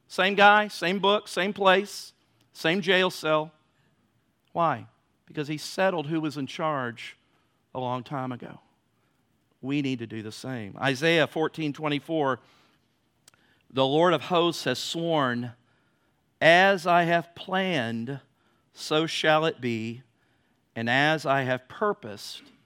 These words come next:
so shall it stand." Isaiah forty-six ten, declaring the end from the beginning, and from ancient times things not yet done, saying,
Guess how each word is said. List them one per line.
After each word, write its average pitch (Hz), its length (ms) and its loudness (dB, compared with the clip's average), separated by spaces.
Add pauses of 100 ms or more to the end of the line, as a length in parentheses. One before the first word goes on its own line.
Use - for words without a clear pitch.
(560)
so 135 380 -2
shall 113 360 -4
it 107 140 -8
stand." 110 680 -12 (600)
Isaiah 135 380 2
forty-six 143 640 -2
ten, 127 480 -2 (340)
declaring 151 500 0
the 135 280 -2
end 175 260 0
from 175 180 -6
the 165 80 -4
beginning, 123 600 -4 (340)
and 135 200 -2
from 135 180 -2
ancient 165 460 -2
times 143 540 0
things 156 460 -2
not 147 280 2
yet 151 260 0
done, 117 340 -2
saying, 151 640 -2